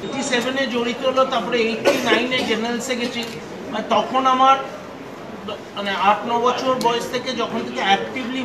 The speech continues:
মোহনবাগান ক্লাবের সাথে জড়িত supporter ছাড়া সেই ক্লাবকে কোনোদিন বসে তার general secretary হবো, এটা সত্যি স্বপ্নের, মানে এটা একটা প্রচণ্ড আবেগপ্রবণ মুহূর্ত।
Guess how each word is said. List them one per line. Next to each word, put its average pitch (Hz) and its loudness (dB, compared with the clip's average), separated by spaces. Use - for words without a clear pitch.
মোহনবাগান 226 0
ক্লাবের 220 2
সাথে 226 -6
জড়িত 202 -2
supporter 196 -6
ছাড়া 208 -4
সেই 226 4
ক্লাবকে 233 0
কোনোদিন 247 -4
বসে 226 0
তার 233 -2
general 226 0
secretary 247 -4
হবো, 247 -2
এটা 233 -4
সত্যি 226 -6
স্বপ্নের, 220 -4
মানে 208 -8
এটা 214 -6
একটা 220 -2
প্রচণ্ড 277 -2
আবেগপ্রবণ 247 2
মুহূর্ত। 214 -4